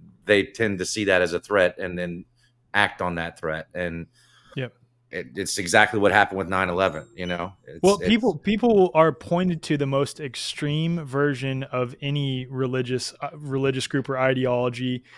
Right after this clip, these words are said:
Speaker 2: to sort of create the, the idea or the belief that that is what the overwhelming majority of people of that religion or ideology you subscribe to, when it simply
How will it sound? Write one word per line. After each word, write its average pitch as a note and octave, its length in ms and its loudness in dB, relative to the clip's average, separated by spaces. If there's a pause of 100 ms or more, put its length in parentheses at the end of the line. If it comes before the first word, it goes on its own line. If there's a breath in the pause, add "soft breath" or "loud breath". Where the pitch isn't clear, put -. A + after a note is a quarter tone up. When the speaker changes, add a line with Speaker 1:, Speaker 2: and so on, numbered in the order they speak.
(200 soft breath)
Speaker 2:
to C3+ 460 4 (300)
sort E3+ 280 6
of D3 260 6 (440)
create F3+ 460 6
the, C3+ 480 4
the C#3 240 -2
idea C#3+ 640 4
or C3+ 200 -2
the C3+ 80 -2
belief C#3 720 -2 (300)
that D3 280 2
that D#3 380 4
is C#3+ 540 -2
what C#3+ 440 2 (200)
the C#3+ 160 -4
overwhelming D3+ 540 4
majority C#3 340 2
of - 80 -6
people D#3 460 -2
of E3+ 240 2
that B2+ 280 0 (220)
religion C3 360 -2
or C3+ 100 -8
ideology B2+ 500 0
you C#3 60 -4
subscribe F3+ 480 -2
to, C3 120 -4
when B2+ 220 -4
it C#3+ 120 -4
simply D3+ 600 0